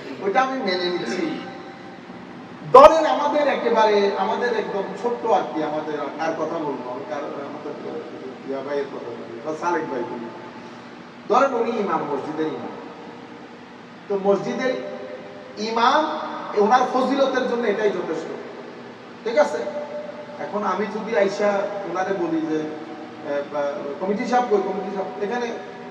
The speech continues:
সামনে থেকে সবাইকে সরাই দেন। এখানে আমি বসবো, আমি বসলে কাউকে বসতে দিব না। আমাকে কি বলবেন আপনারা? আদবের সাথে একটা বে-,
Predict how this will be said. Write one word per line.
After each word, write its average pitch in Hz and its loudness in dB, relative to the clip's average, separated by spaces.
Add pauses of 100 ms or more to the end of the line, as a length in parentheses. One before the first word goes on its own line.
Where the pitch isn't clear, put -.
(320)
সামনে 240 2
থেকে 254 0
সবাইকে 254 2
সরাই 240 2
দেন। - 0 (760)
এখানে 190 -2
আমি 202 2
বসবো, 196 2
আমি 196 0
বসলে 202 0
কাউকে 202 2
বসতে 185 -4
দিব 160 -4
না। - -8 (1200)
আমাকে 220 0 (120)
কি 214 -6
বলবেন 175 4
আপনারা? 156 -4 (1600)
আদবের 180 4
সাথে 226 -2
একটা 233 0
বে-, 202 6